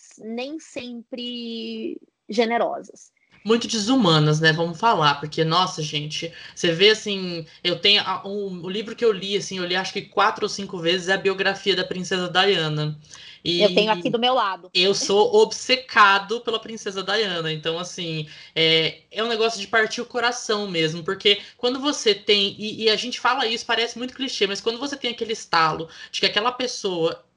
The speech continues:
Speaker 2: é um ser humano, ou no caso dela era um ser humano, é de partir o coração, porque você fala, "Gente, o quanto essa pessoa deve ter ficado, assim, desolada por olhar pros lados e não ver ninguém que ela pudesse confiar", sabe?
Speaker 1: É, então, e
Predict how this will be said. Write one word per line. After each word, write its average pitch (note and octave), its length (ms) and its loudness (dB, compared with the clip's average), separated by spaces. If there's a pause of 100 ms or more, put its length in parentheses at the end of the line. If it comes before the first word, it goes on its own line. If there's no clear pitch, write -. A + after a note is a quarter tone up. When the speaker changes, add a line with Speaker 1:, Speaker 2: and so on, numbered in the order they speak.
Speaker 2:
é G#3 100 0
um A3+ 80 -6
ser A3 200 2
humano, F#3 460 -2
ou E3 140 2
no E3 100 -8
caso E3 260 0
dela E3+ 240 2
era G3 260 2
um F3 100 -8
ser E3 220 -8
humano, F3+ 480 -6 (200)
é A#3+ 80 2
de A#3+ 100 -2
partir B3 340 -2
o B3 40 -8
coração, B3 560 -4
porque A#3 140 -6
você A#3 200 -8
fala, A#3 220 2
"Gente, B3+ 280 -6
o B3 40 -10
quanto C4+ 240 -2
essa D4 160 -2
pessoa C4 280 -2
deve B3+ 200 0
ter B3+ 120 -6
ficado, A#3+ 400 2
assim, A#3+ 380 -2 (240)
desolada A3 800 4
por A3 180 0
olhar G3 420 6
pros F3+ 220 -8
lados G3+ 460 2
e A3+ 40 -16
não B3 120 -10
ver B3+ 160 -6
ninguém B3+ 340 -8
que B3+ 60 -10
ela G#3+ 120 -4
pudesse F#3 360 -4
confiar", E3 500 -2
sabe? E3 540 -4 (1160)
Speaker 1:
É, A3 280 -4
então, F3+ 480 -4
e G#3 120 0